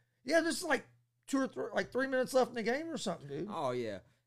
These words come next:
Speaker 2: Bro, watch the end of games,
Speaker 1: Watch,
Speaker 2: bro.
Speaker 1: no, what? I'm gonna tell you, we're gonna watch that clip. You'll see what I'm talking about, dude. It's blatantly, the referee initiated the fucking contact. And then co-, throws a flag, but then calls the penalty on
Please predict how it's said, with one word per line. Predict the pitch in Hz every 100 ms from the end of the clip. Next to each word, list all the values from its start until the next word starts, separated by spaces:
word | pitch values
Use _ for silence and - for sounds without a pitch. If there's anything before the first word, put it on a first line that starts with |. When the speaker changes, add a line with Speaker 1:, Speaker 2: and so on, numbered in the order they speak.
| -
Speaker 2:
Bro, | 170 139
watch | - - -
the | -
end | 254
of | 240
games, | 226 220
Speaker 1:
Watch, | 269 -
Speaker 2:
bro. | 233 127 190
Speaker 1:
no, | 311
what? | 294 262 -
I'm |
gonna | 285 277 311
tell | 240
you, | 254
we're | 240 269
gonna | 294
watch | 277 240
that | 240 247
clip. | - 226 180
You'll | 226
see | 233
what | 226
I'm |
talking | 190 208
about, | 165
dude. | 156 190
It's | 185
blatantly, | 190 226 233 196 165 156 139 - _ _ _ _ _
the | 185
referee | 202 262 254 262 254
initiated | 214 240 185 220 226 196
the | 190
fucking | 175 196 175
contact. | 151 185 190 151 117 - _ _ _ _ _ _ _ _ _ _ -
And | 185
then | 240 220
co-, | 226 - - _ - - -
throws | 262 226
a | 196
flag, | 226 247 226
but | 190
then | 220 226
calls | 180 196 202 160
the |
penalty | 180 214 214 180
on | 175 165